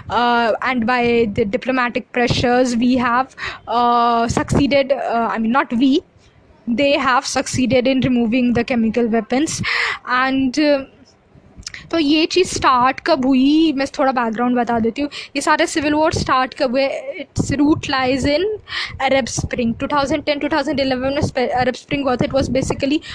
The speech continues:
a popular unrest against the government which had become autocratic। अ, तो उसमें टुनीशिया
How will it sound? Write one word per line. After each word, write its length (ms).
a 60
popular 380
unrest 360
against 340
the 100
government 440
which 180
had 240
become 200
autocratic। 760
अ, 360
तो 260
उसमें 360
टुनीशिया 840